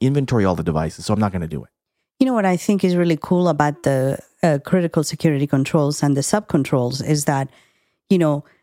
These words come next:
Speaker 2: the control tells you pretty much what you need to do, and the subcontrols give you, um, the tools to make sure that, you know, I mean, even if you implement, let's take this one,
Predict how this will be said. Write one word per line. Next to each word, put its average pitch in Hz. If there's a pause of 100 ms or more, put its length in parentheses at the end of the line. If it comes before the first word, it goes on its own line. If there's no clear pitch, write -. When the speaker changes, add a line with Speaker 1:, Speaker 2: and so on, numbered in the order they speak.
(280)
Speaker 2:
the -
control 220
tells 202
you 160
pretty 175
much 151
what 139
you 143
need 139
to -
do, 165
and 151
the 151
subcontrols 165
give 156
you, 151 (560)
um, 147
the 165
tools 151
to 156
make 156
sure 151
that, 147 (680)
you 185
know, 170
I 160
mean, 185
even 240
if 214
you 190
implement, 165
let's 170
take 156
this 170
one, 131